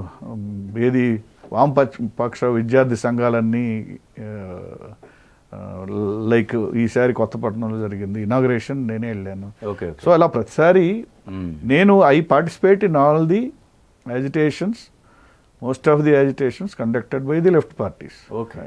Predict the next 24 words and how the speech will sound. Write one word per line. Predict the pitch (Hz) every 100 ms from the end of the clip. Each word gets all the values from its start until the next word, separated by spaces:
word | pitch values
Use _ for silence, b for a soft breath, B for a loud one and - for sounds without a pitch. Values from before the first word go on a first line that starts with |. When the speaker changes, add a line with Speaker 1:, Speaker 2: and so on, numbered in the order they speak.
| - - -
Speaker 2:
ఓకే. | 87 73 69 135
Speaker 1:
I |
am | 151
active | 143 - 180 170 - _ - B B B _
there | 113 127 120
also. | 92 - - _ b b b b - -
And | 110 101 117
as | 127 127
a |
social | - 139 156
activist, | 147 139 - 160 - 156
I | 127 123
am | 117 110 98 95 - _ b b b b - 120
active. | - 123 - _ _ -
పార్టీ | 117 113 143 139
అనేది | 135 139 131
లేదు, | 123 110 110 -
ఏ | 127 127
సమస్యల | 131 135 131 135
పైన | 127 120 120
అయినా | 120 123 143
పోరాటాలు | 135 120 117 113 117
చేయటం | 113 107 117 120
ఇది, | 104 110